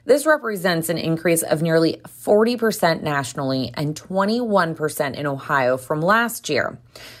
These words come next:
Ohio's expected travel increase is smaller than the national in-, increase because Independence Day holiday travel didn't decline as steeply in Ohio as it did nationwide. Ohio's Independence Day travel dropped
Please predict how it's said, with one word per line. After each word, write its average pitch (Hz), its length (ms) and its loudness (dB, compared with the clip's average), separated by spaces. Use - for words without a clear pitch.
Ohio's 262 520 2
expected 180 460 -2
travel 165 400 2
increase 156 520 -4
is 156 180 -2
smaller 247 680 2
than 160 160 -2
the 151 80 -4
national 151 480 -2
in-, - 380 -6
increase 143 600 -2
because 165 460 2
Independence 226 680 0
Day 160 120 0
holiday 147 380 2
travel 190 640 0
didn't 262 300 2
decline 202 420 0
as 160 160 -4
steeply 196 600 -2
in 160 80 -2
Ohio 160 640 2
as 147 140 -2
it 143 140 -2
did 127 220 -6
nationwide. 156 760 -2
Ohio's 240 640 2
Independence 165 640 0
Day 147 220 0
travel 170 500 0
dropped 156 380 0